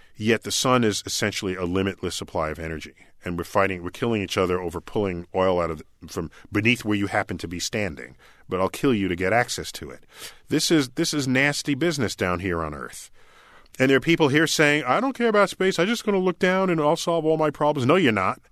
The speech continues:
No, you're not. Earth is a limited place. It's a speck in orbit around an undistinguished star in an, in a, in a rather ordinary sector of the Milky Way galaxy.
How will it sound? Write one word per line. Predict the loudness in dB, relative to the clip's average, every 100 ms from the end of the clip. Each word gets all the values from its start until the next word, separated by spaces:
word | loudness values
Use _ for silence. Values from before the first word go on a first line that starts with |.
| _ _ _ _
No, | 0 2
you're | 2
not. | 0 -2 -4 -6 _ _ _ _ _ 0
Earth | 2 2
is | 2
a |
limited | 4 4 4 2 0
place. | 0 0 -2
It's | -4
a |
speck | -4 -4 -2 0 0 -2 -18 -18 -20 _ -20 _ -20 _ -6
in | -2
orbit | 2 2 4
around | 2 2 0
an | -2 _
undistinguished | -4 -2 -2 -2 -2 -4 -4 -4 -4
star | 0 4 4 4 2
in | -2 -6 -4
an, | -2 -4 -6
in | -6 -6
a, | -4 -6 -10 _ -20 -20 -16
in | -4 -2
a | 0
rather | 2 2 2 2
ordinary | 4 2 2 2 2 2
sector | 0 -2 0 -2 -2 -6 -4 -4
of | -4
the | -2
Milky | -4 -2 -4
Way | -2 0
galaxy. | 2 2 0 -6 -16